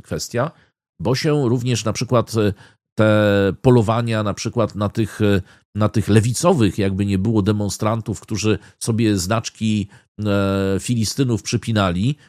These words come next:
versus niepolowania policji na wszystkich tych, którzy tam sobie ze sztućcami, e, oraz, e, <laughs> i innym sprzętem kuchennym biegali, bie-, biegają po ulicach i,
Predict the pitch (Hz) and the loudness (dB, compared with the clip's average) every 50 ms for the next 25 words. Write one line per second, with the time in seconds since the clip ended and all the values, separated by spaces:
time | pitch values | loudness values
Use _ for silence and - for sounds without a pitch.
0 | _ - 92 123 131 127 - - 131 - - 120 120 143 160 151 - 139 131 127 | _ 0 4 4 4 4 2 -4 -4 -2 0 0 2 2 2 2 4 4 4 4
1 | 107 123 123 123 123 113 92 - 113 107 123 123 - - - 123 113 110 107 101 | 4 2 0 0 0 -2 0 0 0 0 0 0 -4 -4 -4 -2 0 0 0 -2
2 | - 123 113 - - 107 - - 120 110 - - - 101 101 101 - 104 104 - | -2 -4 -4 -2 -4 -6 -2 -2 -2 -2 -2 -2 -4 -4 -2 -2 0 -2 -2 0
3 | - 117 104 117 110 98 - - - - _ _ - 85 92 123 113 - - - | 0 0 2 2 2 2 0 -4 -14 -20 _ _ -8 -2 0 0 0 0 0 -4
4 | 117 - - - - 127 120 120 120 117 113 110 107 107 - - _ _ _ - | -4 -4 -4 -4 -2 0 0 0 -2 -2 -2 -2 -4 -4 -8 -12 _ _ _ -4
5 | 101 104 101 80 110 107 107 101 98 - 101 107 107 92 87 107 104 - - 131 | -2 -2 0 0 0 0 0 0 0 0 0 2 2 2 2 0 0 0 0 0
6 | 110 120 117 113 107 - - - _ _ - 123 127 123 117 110 101 - - - | 0 2 0 0 -2 -4 -10 -20 _ _ -2 0 0 2 2 0 -2 -2 -2 -2
7 | 123 117 98 120 110 101 - 117 107 113 120 117 117 110 110 107 95 92 110 98 | -2 0 0 -2 -2 -2 -2 -2 -2 0 0 0 0 -2 -2 0 0 0 2 4
8 | 110 104 110 104 90 - 98 107 101 110 98 110 104 113 113 107 104 90 - 107 | 4 4 2 2 0 0 0 0 2 2 2 0 2 0 0 0 -2 -2 -2 0
9 | 110 110 107 110 101 - 104 98 104 - - - 104 104 95 | 0 0 0 0 -2 -2 -2 -2 -2 -4 -4 -4 -4 -4 -4